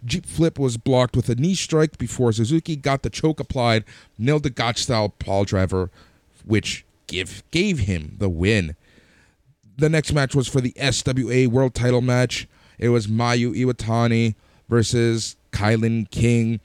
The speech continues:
This, this match was great. Perfect way to feature Stardom talent in New Japan Pro Wrestling in the States.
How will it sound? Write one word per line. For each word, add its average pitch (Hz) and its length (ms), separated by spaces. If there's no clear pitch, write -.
This, - 360
this 135 500
match 123 360
was 107 180
great. 127 540
Perfect 160 340
way 143 220
to - 240
feature 196 520
Stardom 160 600
talent 127 640
in 175 240
New 147 60
Japan 123 340
Pro 101 100
Wrestling 92 440
in 202 160
the 139 80
States. - 540